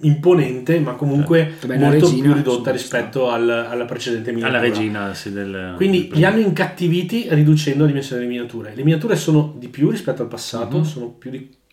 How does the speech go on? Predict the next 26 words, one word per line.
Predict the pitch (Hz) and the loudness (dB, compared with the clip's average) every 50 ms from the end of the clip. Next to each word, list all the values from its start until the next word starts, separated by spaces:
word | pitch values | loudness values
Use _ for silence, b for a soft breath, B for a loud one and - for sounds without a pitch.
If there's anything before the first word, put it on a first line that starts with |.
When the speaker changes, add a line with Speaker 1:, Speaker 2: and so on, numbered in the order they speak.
| _ _ | _ _
Speaker 1:
quaranta, | - - 127 110 107 110 117 127 - | -6 -4 -4 -2 -2 -4 -6 -8 -8
cinquanta, | - - - - 104 107 110 131 | -8 -10 -12 -12 -14 -12 -10 -8
non | 123 117 | -6 -4
mi | 117 | -4
ricordo | 117 110 104 104 110 107 | -4 -4 -6 -8 -10 -10
adesso, | 101 101 - - 151 | -10 -8 -6 -6 -4
Speaker 3:
Ah, | |
Speaker 1:
dovrei | 127 113 110 113 107 | -4 -4 -6 -6 -6
Speaker 3:
ok, | 95 | -6
un | 90 | -8
Speaker 1:
controllare | 113 104 107 113 113 113 117 | -8 -6 -4 -4 -2 -2 0
Speaker 3:
bel | 120 | 0
Speaker 1:
in | 143 | 0
Speaker 3:
po', | 156 | 2
un | 151 | 2
Speaker 1:
campagna. | 147 131 - - | 2 4 4 2
Speaker 3:
bel | - - | 2 2
po' | 127 117 | 2 0
di | 113 107 | 0 0
più, | - 117 113 | -2 -2 -2
allora. | 104 101 104 98 101 | -2 -2 -2 -2 -4
Speaker 1:
Un | 104 - | -4 -4
bel | - 151 | -4 -2
po' | 151 156 | 0 0
di | 170 180 | 0 0
più, | 185 190 208 226 240 247 | -2 -2 -4 -4 -4 -4